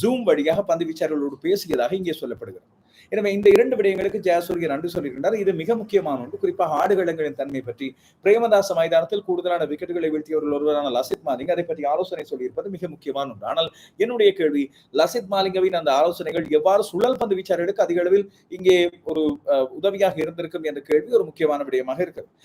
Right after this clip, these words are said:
ஆனால் சங்கக்காரவின் ஆலோசனையானது துடுப்பாட்ட வீரர்களுக்கு, ம், அ, டொப்போட துடுப்பாட்ட வீரர்களுக்கு உதவி இருக்கிறது, மிடிலோட மத்திய வரிசை துடுப்பாட்ட வீரர்களுக்கு பெரிய அளவில் உதவவில்லை. இங்கிலாந்து சுற்றுலாவின் போது நிச்சயமாக சங்கக்கார மாலிங்க மட்டுமல்ல, முரளிதரன், நுவான் குலசேகர,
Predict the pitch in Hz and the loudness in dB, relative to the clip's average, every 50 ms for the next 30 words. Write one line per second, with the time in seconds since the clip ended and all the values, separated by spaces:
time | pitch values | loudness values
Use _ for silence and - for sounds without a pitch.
0 | - _ - 160 175 170 170 175 185 233 233 - 247 208 196 190 196 185 175 160 | -12 _ 0 0 0 0 2 0 0 0 2 4 4 6 6 6 4 4 2 0
1 | 160 165 170 156 - 151 151 147 143 147 175 196 196 - 180 175 - - 226 208 | 0 0 -2 -2 -4 -6 -4 -4 -4 -4 -4 -6 -4 -2 -2 -2 0 2 2 2
2 | 185 175 175 170 165 160 165 175 - 208 196 180 170 170 - - _ _ _ _ | 4 4 0 0 0 0 -2 -2 2 4 4 4 4 2 -4 -14 _ _ _ _
3 | _ _ _ 113 107 98 95 98 - _ - 101 95 87 87 - - 185 185 185 | _ _ _ -20 -20 -20 -20 -20 -20 _ -10 -8 -8 -8 -6 0 4 4 6 8
4 | 240 240 233 - 220 208 202 202 202 180 180 190 185 185 180 175 170 175 175 170 | 8 6 6 6 4 2 2 4 4 4 4 4 2 2 2 0 0 0 0 2
5 | 170 156 - - - - 214 180 180 190 214 214 190 160 143 135 139 147 - 226 | 0 -2 -2 -2 -2 -2 -2 -2 -2 -2 0 2 2 2 2 0 -2 -4 -2 0
6 | 208 196 190 170 - 170 139 165 156 151 160 151 147 143 147 143 151 185 202 208 | 2 2 2 0 -2 -6 -6 -6 -6 -2 -2 -2 -2 -2 -4 -4 -2 -4 -4 -4
7 | 185 165 151 151 147 147 156 147 135 135 147 147 156 139 120 113 101 117 170 196 | -4 -2 0 0 0 0 0 -4 -4 -4 -2 0 0 0 -2 -4 -6 -8 -8 -8
8 | - _ _ _ _ - 156 202 233 262 254 240 226 220 214 220 - - 185 - | -8 _ _ _ _ 0 2 2 2 2 4 4 4 4 4 2 0 -4 -4 -4
9 | 170 180 170 160 156 147 - - 143 135 139 143 143 - 170 160 156 156 151 165 | 2 4 4 4 4 0 -10 -12 -14 -12 -12 -12 -10 -8 -6 -4 -4 -4 -2 0
10 | 165 156 147 - - _ _ - - - 165 175 185 175 - 170 151 143 143 135 | 0 0 -2 -2 -8 _ _ -10 -4 -2 -2 -2 -2 0 4 6 6 6 6 4
11 | 127 127 - _ _ _ _ - 98 107 131 165 190 190 196 180 160 147 139 135 | 2 0 -2 _ _ _ _ -14 -6 -2 2 2 2 2 2 0 -2 -4 -6 -6
12 | - 135 127 123 127 120 120 127 160 196 214 185 175 156 147 147 127 117 131 165 | -8 -6 -6 -4 -4 -4 -4 -2 -2 -2 0 2 2 0 0 -2 -4 0 2 2
13 | 202 - - - 202 175 165 - - 143 127 - - 127 127 | 2 2 2 2 0 0 0 0 -2 -2 -2 0 0 -2 -2